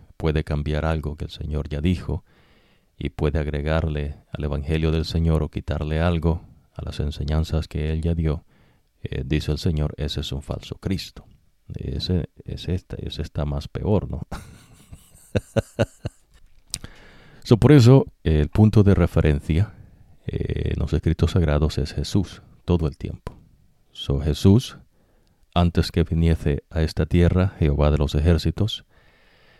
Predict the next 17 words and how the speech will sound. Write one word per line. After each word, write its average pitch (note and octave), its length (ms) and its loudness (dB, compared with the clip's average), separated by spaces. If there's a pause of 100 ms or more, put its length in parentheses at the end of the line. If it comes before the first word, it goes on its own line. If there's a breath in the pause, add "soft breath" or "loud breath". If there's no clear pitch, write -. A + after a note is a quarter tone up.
(340 soft breath)
eh, - 180 0
tiene E2 340 4
sus E2+ 180 2
profetas. - 640 0 (380 loud breath)
Jesús, E2+ 400 2
cuando - 640 -4
nace D#2+ 320 2
en D#2 80 2
esta D#2+ 260 0
tierra D#2 560 -2 (300)
y, - 540 -8 (220)
eh, - 360 -10
comienza, D#2 460 0
¿no? D2 160 0
su - 160 -4
ministerio, D2+ 640 -2 (1000 soft breath)
establece D#2 880 -2